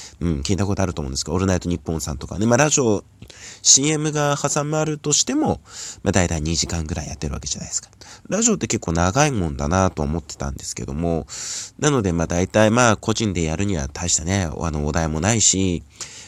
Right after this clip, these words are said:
まあ、十五分ぐらいが妥当なのかなと思ったら、まあ、レディオトークさん、ラジオトークさんは十二分が、あの、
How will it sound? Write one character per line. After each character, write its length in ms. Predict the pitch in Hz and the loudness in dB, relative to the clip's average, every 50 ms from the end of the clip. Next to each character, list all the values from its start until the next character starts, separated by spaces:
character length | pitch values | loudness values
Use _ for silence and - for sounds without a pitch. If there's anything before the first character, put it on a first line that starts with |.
| - - | -12 -4
ま 60 | - | 2
あ、 20 | 82 | 2
十 200 | - 92 90 82 | 4 4 4 2
五 80 | 85 | 0
分 220 | 82 - 87 85 85 | -2 -4 -4 -2 -2
ぐ 80 | 82 | -2
ら 120 | 127 127 127 | -2 -2 -2
い 40 | |
が 240 | 120 113 107 101 92 - | 0 2 2 2 2 2
妥 120 | 95 90 | 2 0
当 160 | - 101 98 | 2 0 0
な 120 | 101 120 135 | 0 -2 -2
の 80 | 127 | -2
か 120 | - 107 110 | -2 -2 0
な 260 | 123 127 127 127 120 | 0 2 0 0 0
と 80 | - | -2
思 100 | 82 78 | -4 -4
っ 20 | - | -4
た 120 | - 85 | -4 -2
ら、 120 | 76 73 73 | -2 0 0
ま 120 | 78 80 | 2 2
あ、 40 | 80 | 4
レ 100 | 98 104 | 4 4
デ 100 | 98 107 | 4 4
ィ 40 | 101 | 2
オ 40 | 98 | 2
ト 140 | - 101 92 | 2 0 -2
ー 20 | |
ク 60 | - - | 0 -2
さ 160 | - 69 73 | -2 -2 -4
ん、 60 | - - | -4 -2
ラ 120 | 87 90 | 0 0
ジ 100 | 87 - | 0 0
オ 60 | 95 | -2
ト 120 | - - 95 | -2 -4 -4
ー 20 | |
ク 80 | - - | -4 -2
さ 100 | 82 98 | -4 -4
ん 60 | - - - - - - - - - | -4 -8 -14 -16 -14 -16 -18 -8 -2
は 300 | - 123 127 107 87 73 - | 2 4 4 4 2 0 -4
十 200 | - - 101 110 | 0 4 6 6
二 140 | 110 110 107 | 6 6 4
分 240 | - - 85 71 - | 2 0 -2 -4 -4
が、 260 | - 57 52 - - _ | -6 -8 -8 -10 -10 _
あ 120 | - 76 71 | -6 -4 -4
の、 280 | 67 69 69 62 58 | -2 -4 -4 -4 -6